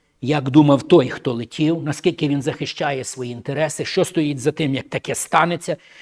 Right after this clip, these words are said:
і скільки моментально може пролятися немирної к-, мирної крові в цілому світі. Але тут не основне. Саме основне,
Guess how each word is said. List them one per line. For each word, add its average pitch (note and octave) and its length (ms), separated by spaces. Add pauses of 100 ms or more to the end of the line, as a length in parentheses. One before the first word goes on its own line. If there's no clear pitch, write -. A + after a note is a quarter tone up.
(160)
і F3+ 120
скільки F#3 460
моментально E3+ 680
може C3+ 260
пролятися B2+ 680 (440)
немирної D3 720
к-, B2 220 (200)
мирної D#3 500
крові D#3 320
в B2 40
цілому C3 400
світі. B2+ 280
Але A#2+ 140
тут D#3+ 200
не D3 80
основне. C3 540 (760)
Саме G#3 420
основне, G#3 640